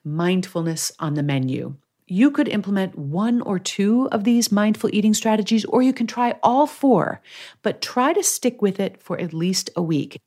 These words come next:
And then I want to hear from you. Did any of these tips help you avoid or reduce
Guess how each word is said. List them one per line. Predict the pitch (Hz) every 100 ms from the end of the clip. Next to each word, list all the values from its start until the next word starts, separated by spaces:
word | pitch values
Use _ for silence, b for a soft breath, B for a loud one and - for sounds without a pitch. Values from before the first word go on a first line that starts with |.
| -
And | 185
then | 190 254 202 - -
I | 165
want | 165
to | 160
hear | 147 139
from | 139
you. | 131 - 139 b b b -
Did | 190 170 -
any | 233 277
of | 294
these | 262 254
tips | - 247 - -
help | - 233 240
you | 240 -
avoid | 175 156 175 185 202 202
or | - 165
reduce | 139 156 139 160 196 - -